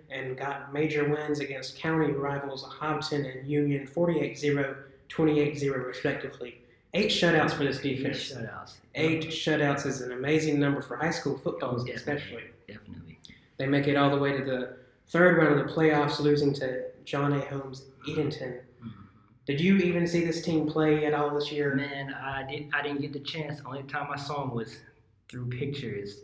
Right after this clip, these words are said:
Speaker 2: that I was getting throughout the year. But I, like I said, I went out there one time to see 'em practice when they were in the playoffs. And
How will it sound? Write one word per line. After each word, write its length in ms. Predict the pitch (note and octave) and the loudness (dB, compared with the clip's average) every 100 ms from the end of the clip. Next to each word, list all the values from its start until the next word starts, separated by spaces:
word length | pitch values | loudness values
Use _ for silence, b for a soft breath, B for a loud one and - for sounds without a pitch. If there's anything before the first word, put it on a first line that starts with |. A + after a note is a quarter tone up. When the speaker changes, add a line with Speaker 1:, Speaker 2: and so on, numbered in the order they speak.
| - | -14
Speaker 2:
that 100 | G#2 | -12
I 120 | G#2 | -10
was 160 | G#2 G#2 | -12 -12
getting 320 | B2 A#2 A2+ | -8 -8 -8
throughout 360 | B2+ A#2+ A#2 | -6 -4 -4
the 80 | A#2 | -4
year. 320 | A2+ A#2+ A2+ | -4 -2 -2
But 300 | - - - - | -4 -12 -14 -8
I, 120 | B2+ | -6
like 100 | C3+ | -4
I 40 | C3+ | -4
said, 100 | C3 | -2
I 40 | |
went 180 | C#3 D3 | 0 0
out 60 | C#3+ | 0
there 100 | C#3 | 0
one 180 | C#3+ D3 | 0 -2
time 260 | D3 C3 | -2 -2
to 60 | A#2+ | -2
see 160 | - | -2
'em 100 | C3 | -4
practice 500 | A#2+ D3 - - - | -2 -2 -4 -8 -14
when 120 | - G#2 | -18 -12
they 100 | A2 | -10
were 120 | A2 | -10
in 100 | A2 | -12
the 80 | A2 | -16
playoffs. 640 | - A2 F#2+ F#2+ F#2+ - | -10 -10 -8 -12 -14 -16
And 100 | - | -20